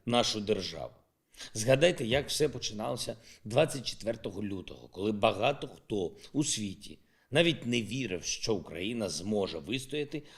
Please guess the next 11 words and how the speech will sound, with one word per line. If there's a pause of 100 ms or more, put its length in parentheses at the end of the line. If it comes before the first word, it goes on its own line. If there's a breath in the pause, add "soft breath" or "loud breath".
(120)
проти
повномасштабної
війни. (320 loud breath)
Це
ж
було,
було. (520)
А
чому (160)
це
було?